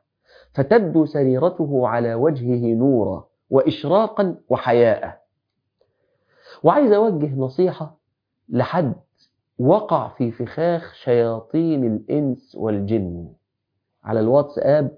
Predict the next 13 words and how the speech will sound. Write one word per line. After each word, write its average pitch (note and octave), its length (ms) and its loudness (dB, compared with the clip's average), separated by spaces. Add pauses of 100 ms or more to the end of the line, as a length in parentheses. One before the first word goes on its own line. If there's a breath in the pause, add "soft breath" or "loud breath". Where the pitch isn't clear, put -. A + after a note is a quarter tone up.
(140)
وغيرها B2 360 -2
من G#2+ 160 -4
مواقع G#2+ 340 -6
التواصل F#2+ 440 -12
الاجتماعي. - 460 -18 (1000 loud breath)
عايز A#3+ 200 4
أقول A3 240 4
له: G#3 160 0
تذكر F3+ 720 -2 (460)
أن B2 320 2
ذنوب C3+ 560 0
الخلوات B2 760 -2
مهلكات، A#2 680 -2